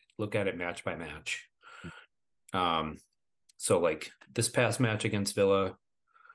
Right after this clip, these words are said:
like, yes, that, that's gonna happen,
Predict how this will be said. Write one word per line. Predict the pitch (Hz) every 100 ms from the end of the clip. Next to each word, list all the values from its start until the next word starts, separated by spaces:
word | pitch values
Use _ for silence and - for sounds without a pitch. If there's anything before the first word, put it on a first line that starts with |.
| _ _ _ _ _ _ _ _ _ _ _ _ _ _ _ _ _ _ - - - _ _ _ _ -
like, | 95 92
yes, | 110 92 - -
that, | 104 101 - - _ -
that's | 123 113
gonna | - 131
happen, | 104 107 104 101 107